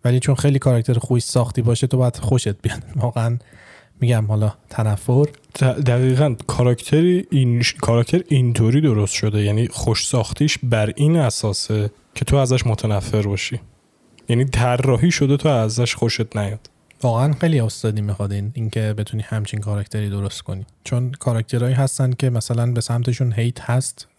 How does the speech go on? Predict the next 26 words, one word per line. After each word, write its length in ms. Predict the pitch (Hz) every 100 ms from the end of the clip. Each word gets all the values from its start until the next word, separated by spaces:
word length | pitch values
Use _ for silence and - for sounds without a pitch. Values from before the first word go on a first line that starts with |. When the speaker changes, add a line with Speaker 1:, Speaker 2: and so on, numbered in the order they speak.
| -
Speaker 1:
تو 120 | 127
هر 200 | 113 117
جایی 420 | 113 120 117 117 - _ - - - - - - _ -
و 100 | 117
بود 260 | 117 123
و 40 | 120
نبودشون 580 | 120 117 135 143 -
هم 100 | 143
بعد 200 | 135 120
یه 140 | 117 117
مدت 340 | 120 120 139
انگار 240 | 127 131 131
اصلاً 220 | 120 135
برات 300 | 131 123 139
فرقی 540 | - - 131 139 143
نداره، 400 | 131 135 110 98
فقط 300 | 98 107 113
اون 160 | 123 123
هیتی 320 | - 127 - 123
که 120 | 117
جلو 200 | 110 104
چشمت 420 | 110 104 107 107
رو 160 | 113 101
می‌بینی 380 | 98 101 95 -
ازشون. 420 | 101 98 98 - - _ _ _ - - - - - - - -
Speaker 2:
یک 380 | 139 196 - -